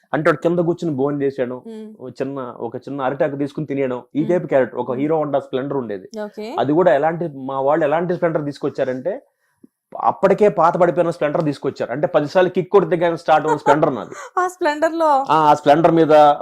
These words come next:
Speaker 1: బ-, తిరిగేది. అంటే ఎలా అంటే మేకప్ లేకుండా,
Speaker 2: మ్మ్.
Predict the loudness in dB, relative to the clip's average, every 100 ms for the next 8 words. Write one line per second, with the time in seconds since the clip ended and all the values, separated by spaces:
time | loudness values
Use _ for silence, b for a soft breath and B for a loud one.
0 | -6 -2 -2 -2 -4 -2 -2 -2 -2 0
1 | 0 0 -2 -4 -6 -4 -4 -2 0 0
2 | -2 -6 -8 -10 -18 -20 -20